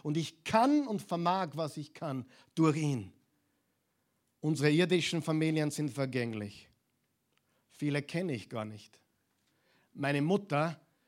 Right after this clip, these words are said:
ist eine von zwölf Kindern. Zwölf.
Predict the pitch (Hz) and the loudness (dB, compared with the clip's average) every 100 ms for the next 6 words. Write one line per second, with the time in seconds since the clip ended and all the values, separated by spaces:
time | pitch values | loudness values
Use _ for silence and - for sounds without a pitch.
0 | _ _ _ - 143 143 - - _ _ | _ _ _ -4 -2 -2 -8 -20 _ _
1 | _ _ _ _ _ _ _ _ _ - | _ _ _ _ _ _ _ _ _ -4
2 | 139 156 151 131 120 - - 147 160 147 | -2 -2 -4 -6 -8 -8 -6 -4 -4 -8
3 | - - - - 120 104 95 120 _ _ | -16 -20 -20 -10 -8 -8 -12 -18 _ _
4 | _ _ _ _ _ _ _ _ _ _ | _ _ _ _ _ _ _ _ _ _
5 | _ _ _ _ _ _ - 170 120 104 | _ _ _ _ _ _ -8 -4 -4 -6
6 | - | -16